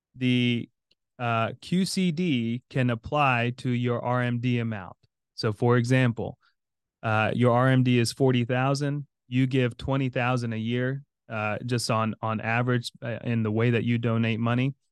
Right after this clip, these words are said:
Well, you can take the twenty thousand from your R M D. So that's taking twenty thousand dollars off of your tax bill, uh,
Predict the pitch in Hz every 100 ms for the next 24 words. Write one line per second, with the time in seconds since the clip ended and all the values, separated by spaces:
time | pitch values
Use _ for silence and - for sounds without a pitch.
0 | _ _ _ _ 113 123 156 151 135 160
1 | 165 139 143 120 - 135 131 123 135 135
2 | 120 117 117 - 127 120 120 120 - 120
3 | 117 117 117 120 104 - _ _ _ _
4 | _ _ _ - 113 107 107 120 127 -
5 | 139 135 123 - 143 151 139 131 127 123
6 | 120 120 117 117 120 127 117 117 113 120
7 | 123 - - 104 95 101 _ _ _ _
8 | - 107 104